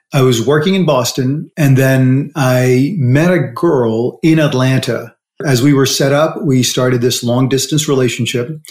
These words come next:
We dated for about a year, and things were going really great for us. So I decided to move to Atlanta.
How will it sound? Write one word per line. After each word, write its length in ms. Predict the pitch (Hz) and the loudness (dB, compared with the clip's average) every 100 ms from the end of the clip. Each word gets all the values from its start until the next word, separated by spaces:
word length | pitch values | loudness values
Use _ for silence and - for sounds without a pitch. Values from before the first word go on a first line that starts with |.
| - _ - | -20 _ -4
We 100 | 120 | -4
dated 380 | 98 127 143 151 | 0 0 0 0
for 120 | - | 0
about 200 | 156 160 | 2 2
a 40 | |
year, 460 | 165 127 117 139 - _ _ _ _ - | 2 0 0 -4 -8 _ _ _ _ -2
and 160 | 131 | 0
things 260 | 156 143 135 | 2 2 2
were 100 | 127 | 0
going 280 | 135 123 127 | 0 2 2
really 480 | 190 151 117 - 220 | 2 2 0 -4 -8
great 240 | 135 147 143 | 0 0 0
for 160 | 117 | -2
us. 240 | 107 127 - - _ _ _ - | -2 -2 -6 -14 _ _ _ -8
So 520 | - 143 123 123 139 | -2 0 2 2 0
I 100 | 123 | 0
decided 680 | 123 117 135 123 131 127 - | 0 -2 -2 0 0 0 -4
to 200 | - 123 | -2 0
move 260 | 123 120 - | 0 0 -2
to 120 | 123 | -4
Atlanta. 480 | 110 117 110 110 | -2 -4 -4 -8